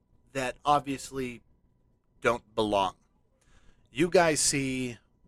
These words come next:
one, two, three, four. You guys see five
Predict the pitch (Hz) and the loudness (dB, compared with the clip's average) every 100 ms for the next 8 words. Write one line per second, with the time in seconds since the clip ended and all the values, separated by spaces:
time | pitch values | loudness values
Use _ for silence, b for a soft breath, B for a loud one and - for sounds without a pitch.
0 | - - _ - 104 107 _ _ _ _ | -20 -20 _ -20 -20 -20 _ _ _ _
1 | _ _ _ 80 69 _ _ _ _ _ | _ _ _ -20 -20 _ _ _ _ _
2 | _ _ _ _ _ _ 71 _ _ _ | _ _ _ _ _ _ -20 _ _ _
3 | _ _ - 135 180 175 - 165 - - | _ _ -10 2 4 4 4 0 -8 -2
4 | 175 160 180 196 175 | 6 6 6 4 0